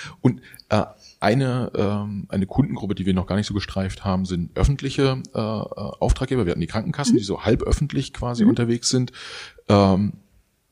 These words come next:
Speaker 1: und, äh, natürlich will man oder wollen wir jetzt nicht in, in einzelne, äh, Themen tief reingehen, aber, äh, zum Beispiel das, das Thema Bundeswehr war in den letzten, äh, Wochen und Monaten aufgrund des, äh, schrecklichen Ukraine-Krieges,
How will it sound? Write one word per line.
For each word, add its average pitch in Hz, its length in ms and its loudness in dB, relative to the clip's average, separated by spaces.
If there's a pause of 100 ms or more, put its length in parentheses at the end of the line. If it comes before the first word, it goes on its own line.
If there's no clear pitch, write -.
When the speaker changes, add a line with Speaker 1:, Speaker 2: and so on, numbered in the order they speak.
(280)
Speaker 1:
und, 95 520 8
äh, 90 320 4 (460)
natürlich 117 420 2
will 107 100 4
man 101 320 0
oder 73 240 -6
wollen 85 240 2
wir 92 80 4
jetzt 90 160 0
nicht 101 200 0
in, - 240 -2
in - 160 -8
einzelne, 82 600 -2
äh, - 460 -6
Themen 92 480 2 (440)
tief - 320 2
reingehen, 123 720 6
aber, 95 420 6 (500)
äh, 87 580 4
zum - 160 4
Beispiel 98 240 6
das, 87 380 -2
das - 160 -6
Thema 90 220 4
Bundeswehr 123 460 4
war 107 140 2
in 107 60 0
den 107 60 2
letzten, 104 600 2
äh, - 100 -8
Wochen 98 840 0
und 98 100 -4
Monaten 104 300 2
aufgrund 101 300 0
des, - 180 -4
äh, - 180 -2
schrecklichen 95 380 -2
Ukraine-Krieges, 113 880 0